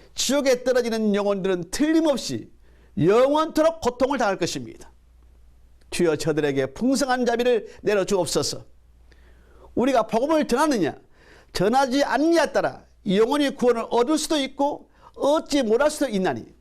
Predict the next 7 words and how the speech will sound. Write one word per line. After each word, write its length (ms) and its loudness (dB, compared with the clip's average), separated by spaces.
세상에 420 -2
이처럼 500 -2
신중대한 840 0
일이 480 -4
어디 220 2
있단 320 -2
말입니까? 540 -4